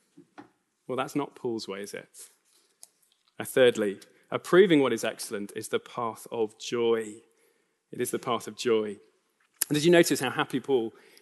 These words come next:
uh, is when he's writing this? Right from the very start. Verse, uh, twelve, he says, "I want you to know, brothers, that what has served has really, what has happened has really served to advance the gospel."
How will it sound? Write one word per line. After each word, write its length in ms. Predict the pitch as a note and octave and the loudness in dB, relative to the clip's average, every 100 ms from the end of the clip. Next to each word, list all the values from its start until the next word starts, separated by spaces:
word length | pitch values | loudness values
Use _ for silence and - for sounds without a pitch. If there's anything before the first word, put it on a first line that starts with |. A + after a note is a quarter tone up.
| _ | _
uh, 100 | A#2+ A#2 | -2 6
is 400 | D3 C3 - - | 6 6 0 -4
when 120 | C3+ | -4
he's 200 | C3+ C3 | -2 2
writing 340 | D3 D3 - B2 | 4 4 2 -2
this? 160 | A2+ | 0
Right 320 | D#3+ F#3+ A#3 F#3 | 4 6 6 4
from 200 | F#3 D#3+ | 4 4
the 60 | |
very 220 | D3 C3+ | 4 0
start. 420 | B2+ - G#2+ G#2 - | 0 -2 -4 -2 2
Verse, 380 | F3 E3 - - - - | 2 2 -4 -12 -10 -2
uh, 80 | C3 | -2
twelve, 720 | - E3+ E3+ F#3+ A3 - - - - | 4 6 8 8 4 -2 -14 -20 2
he 80 | E3 | 4
says, 220 | E3+ D#3 | 6 6
"I 60 | D3+ | 6
want 200 | F3 G#3+ | 6 4
you 60 | |
to 120 | G3 F#3 | 4 4
know, 160 | F#3 | 4
brothers, 300 | D#3+ E3+ E3+ | 6 6 6
that 120 | F#3 | 4
what 120 | E3+ G3 | 4 6
has 160 | F#3 | 6
served 200 | G3 F#3 | 4 2
has 140 | G3 F#3+ | -2 0
really, 240 | G3+ G#3 - - - | 2 2 0 -6 0
what 160 | E3 G3+ | 4 6
has 140 | G3 | 4
happened 260 | G3+ G#3 F#3+ | 2 6 6
has 100 | F3+ | 6
really 200 | G3+ G#3 | 4 6
served 260 | - A3 A#3 | 4 4 6
to 100 | B3+ | 4
advance 560 | F3+ G3+ C4 A3+ G3 | 6 2 2 2 2
the 100 | G3 | 4
gospel." 540 | F3+ E3 - B2+ G#2+ | 6 4 2 0 0